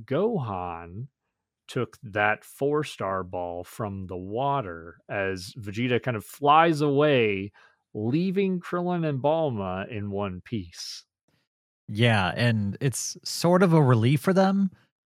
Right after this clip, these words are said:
Speaker 2: but Vegeta's also heading in the exact same direction that Gohan had gone to collect said Dragon Ball. And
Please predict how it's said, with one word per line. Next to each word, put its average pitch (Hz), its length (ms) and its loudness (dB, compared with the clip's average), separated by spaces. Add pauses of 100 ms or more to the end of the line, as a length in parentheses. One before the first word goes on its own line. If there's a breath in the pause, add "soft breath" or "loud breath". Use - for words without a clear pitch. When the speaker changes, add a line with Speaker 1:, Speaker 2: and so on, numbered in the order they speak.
(240)
Speaker 2:
but 120 300 6 (960)
Vegeta's 156 420 4
also 190 280 4
heading 143 440 4
in 107 100 0
the 107 140 0
exact 123 480 2
same 131 320 2
direction 110 560 2
that 87 220 -2
Gohan 113 460 4
had 95 220 0
gone 101 460 2 (140)
to 131 120 6
collect 120 480 4
said 82 360 -2
Dragon 82 400 -4
Ball. 73 340 -10 (640)
And 107 760 4